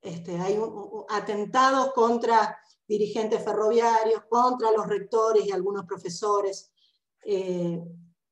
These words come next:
la movilización está, pero tiene un menor nivel de, de impacto y pasa mucho más fuertemente a otras formas de acción. También hay que decir lo que marcaba hoy, la represión también cambia y entonces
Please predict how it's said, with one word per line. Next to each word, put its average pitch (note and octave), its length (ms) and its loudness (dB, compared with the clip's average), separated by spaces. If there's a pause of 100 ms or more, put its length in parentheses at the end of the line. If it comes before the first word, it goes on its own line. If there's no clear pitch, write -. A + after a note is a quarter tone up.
(260)
la G#3+ 180 0
movilización A3+ 680 -4
está, D4 400 0
pero C4+ 200 -2
tiene A3 220 0
un G#3+ 140 -4
menor A3+ 360 0
nivel G3+ 400 0
de, - 200 -12 (160)
de F#3+ 100 -4
impacto A3 800 0
y F#3+ 320 -10
pasa G3+ 400 -4
mucho A3+ 500 -4
más G3+ 480 -8 (440)
fuertemente A#3 680 -2
a A#3+ 120 6
otras A#3 380 0
formas E3 340 -6
de D#3 80 -14
acción. - 280 -18 (540)
También F#3 340 -4
hay A3+ 100 0
que C4+ 80 -6
decir C4+ 300 -4
lo D4+ 120 -4
que F3 420 -8
marcaba F#3 520 -4
hoy, G#3+ 180 2 (440)
la G#3 140 -2
represión G#3 580 -6
también A#3+ 440 -2
cambia G#3 640 0
y - 20 -6
entonces G#3+ 600 -4